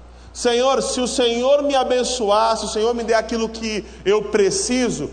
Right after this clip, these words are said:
eu dou uma oferta boa pra igreja." E tem muita gente que tenta manipular Deus assim. Tem muita gente que tenta controlar Deus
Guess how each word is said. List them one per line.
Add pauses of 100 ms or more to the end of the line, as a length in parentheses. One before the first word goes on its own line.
(240)
eu
dou
uma
oferta
boa
pra
igreja." (1800)
E
tem
muita
gente
que
tenta
manipular
Deus
assim. (1700)
Tem
muita
gente
que
tenta
controlar
Deus